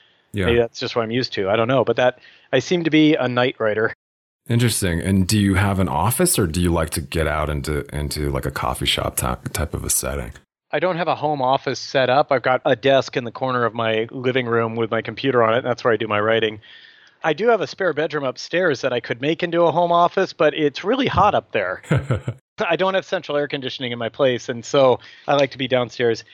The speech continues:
Speaker 2: As for going out into the world, I, I can't do that. I need to be alone in a room when I'm writing, or there's just too many distractions.
Speaker 1: Yeah.
Speaker 2: I'm kind of a social guy. I'll talk to people. If I'm in a coffee shop, I'll talk to the, you know, strangers at the de-, at the table next to me, you know.
Speaker 1: <laughs>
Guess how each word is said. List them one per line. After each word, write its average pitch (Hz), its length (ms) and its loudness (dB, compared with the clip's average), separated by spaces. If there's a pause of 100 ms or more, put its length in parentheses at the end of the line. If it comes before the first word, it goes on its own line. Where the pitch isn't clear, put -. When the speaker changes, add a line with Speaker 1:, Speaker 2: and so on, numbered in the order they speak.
(200)
Speaker 2:
As 165 220 4
for 170 140 0
going 147 280 2
out 135 180 4
into 131 180 -2
the 123 80 2
world, 127 300 6
I, 143 260 6
I 143 60 0
can't 147 240 0
do 131 140 -2
that. 110 280 2
I 143 80 2
need 147 200 0
to 151 60 0
be 139 160 4
alone 127 600 2
in 127 160 -4
a 113 80 0
room 117 260 0
when 110 120 0
I'm 110 140 0
writing, 110 460 4 (140)
or 151 160 6
there's 117 180 2
just - 220 -4
too - 120 0
many 113 180 -2
distractions. 104 760 -2 (160)
Speaker 1:
Yeah. 73 220 -6 (280)
Speaker 2:
I'm 151 80 0
kind 170 140 -2
of 151 60 0
a 143 60 4
social 143 380 0
guy. 135 420 4
I'll 110 160 0
talk - 260 -2
to - 100 -8
people. 131 320 -2
If 151 100 -4
I'm 165 120 4
in 165 60 4
a 143 40 2
coffee 143 360 2
shop, 120 320 0
I'll 123 100 0
talk 120 240 -4
to 127 80 -8
the, 117 160 -10 (100)
you 135 100 -10
know, 110 100 -10
strangers 123 460 -4
at 113 100 -12
the 113 60 -6
de-, 120 300 2
at 123 140 -4
the 123 80 0
table 120 320 0
next 117 240 -2
to - 80 -4
me, 107 220 -2
you 110 60 -2
know. 113 160 2
Speaker 1:
<laughs> 139 400 -2